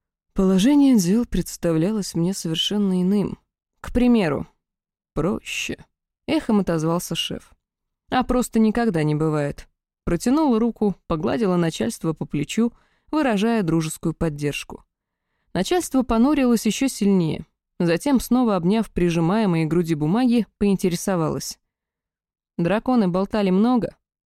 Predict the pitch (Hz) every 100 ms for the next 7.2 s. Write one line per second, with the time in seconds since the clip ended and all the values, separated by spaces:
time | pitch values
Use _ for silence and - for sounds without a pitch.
0 | _ 214 262 226 202 170 151 - - _
1 | _ _ _ _ _ - 269 370 311 233
2 | 214 214 - - _ 294 226 208 175 156
3 | 190 269 277 - - - 175 170 165 -
4 | 185 - - - - _ _ _ _ _
5 | _ _ - 277 - 285 - 180 165 185
6 | 170 - 165 160 214 226 233 180 160 147
7 | -